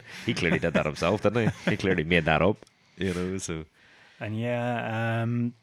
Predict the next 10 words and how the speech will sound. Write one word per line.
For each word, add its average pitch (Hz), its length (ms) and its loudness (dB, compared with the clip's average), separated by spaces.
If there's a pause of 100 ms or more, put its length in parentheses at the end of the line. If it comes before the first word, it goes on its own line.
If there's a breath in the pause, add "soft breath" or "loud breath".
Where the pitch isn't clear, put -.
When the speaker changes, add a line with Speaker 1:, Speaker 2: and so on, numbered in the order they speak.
(100)
Speaker 2:
this 147 340 2
is 143 120 -2
the 139 100 -2
part, 120 340 2
this 127 140 0
is 131 60 -2
the 127 120 2
important 113 460 0
part 110 240 0
where 104 560 -2